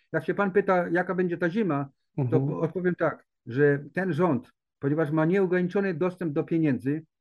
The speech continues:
Speaker 1: do pieniędzy niezgodnie z polską konstytucją, bo on nie ma prawa, e, e, do drukowania,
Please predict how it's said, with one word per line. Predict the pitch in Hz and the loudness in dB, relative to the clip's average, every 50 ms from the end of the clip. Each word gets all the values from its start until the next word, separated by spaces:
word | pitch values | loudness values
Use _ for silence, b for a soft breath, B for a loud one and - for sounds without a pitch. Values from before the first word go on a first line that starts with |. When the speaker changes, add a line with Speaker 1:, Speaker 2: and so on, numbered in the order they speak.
| _ _ - | _ _ -2
Speaker 1:
do | 123 147 | -2 0
pieniędzy | 143 160 156 170 190 196 180 180 185 175 170 160 - _ | 2 2 2 2 2 2 2 2 2 2 2 0 -2 _
niezgodnie | 151 156 156 135 135 156 196 196 180 190 185 180 | 0 0 0 0 -2 -2 -2 0 0 -2 -4 -4
z | 180 - | -4 -6
polską | - 175 175 - 180 170 | -8 -8 -6 -4 -6 -4
konstytucją, | 165 160 147 - 160 160 185 170 135 - 127 135 151 151 - _ _ _ _ _ _ _ | -4 -4 -4 -6 -6 -4 -4 -4 -2 0 0 0 0 -2 -6 _ _ _ _ _ _ _
bo | - 113 147 147 147 143 147 143 - | 0 4 6 6 8 6 4 2 2
on | 156 156 156 170 | 2 2 4 4
nie | 202 214 | 4 2
ma | 196 180 | 2 0
prawa, | - - 170 175 165 165 160 156 156 151 - | 0 0 0 0 2 2 2 2 0 -4 -6
e, | 139 | -4
e, | 143 143 139 143 139 135 139 _ _ _ _ _ _ - - 123 131 131 131 | -2 -2 0 -2 -2 -4 -6 _ _ _ _ _ _ -10 -6 -2 -2 0 -2
do | 131 123 131 151 | 0 2 2 2
drukowania, | 143 160 165 165 170 151 175 175 170 160 151 151 143 | 2 2 0 0 0 0 0 0 0 0 -2 -2 -4